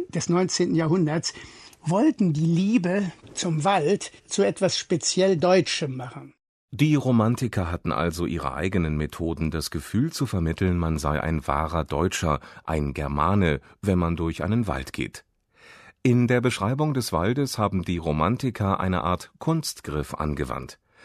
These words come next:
Speaker 2: Beim Anblick mächtiger Bäume und rauschender Blätter im Wind konnten sich viele wie wilde Germanen fühlen.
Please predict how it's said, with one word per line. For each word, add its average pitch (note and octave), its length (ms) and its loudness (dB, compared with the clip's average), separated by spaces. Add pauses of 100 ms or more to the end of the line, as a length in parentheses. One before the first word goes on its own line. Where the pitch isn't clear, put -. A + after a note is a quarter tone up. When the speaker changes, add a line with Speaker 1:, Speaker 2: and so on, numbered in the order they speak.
(280)
Speaker 2:
Beim G2+ 180 2
Anblick E3 380 2
mächtiger G#2+ 500 2
Bäume F#2 420 4
und E2 200 -2
rauschender A2 560 0
Blätter F2+ 480 0
im D2+ 180 0
Wind A2 300 0 (300)
konnten A2 320 2
sich G2 200 -4
viele A#2+ 380 0
wie G#2+ 220 0
wilde F#2 420 2
Germanen F2 560 0
fühlen. D#2 380 -2